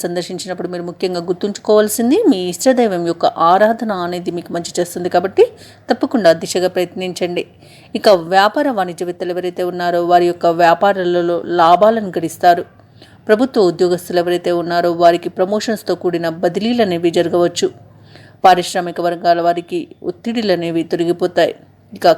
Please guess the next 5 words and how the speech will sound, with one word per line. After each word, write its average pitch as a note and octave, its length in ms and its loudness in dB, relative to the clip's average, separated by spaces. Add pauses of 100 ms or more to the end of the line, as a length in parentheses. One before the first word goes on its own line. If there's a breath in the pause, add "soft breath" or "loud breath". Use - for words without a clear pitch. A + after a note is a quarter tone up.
కళాకారులకు F3+ 720 4 (240)
మానసిక G#3 480 -6 (400)
ప్రశాంతత G#3 560 -2 (120)
అనేది F3 220 -6 (120)
చేకూరుతుంది. F3 560 -4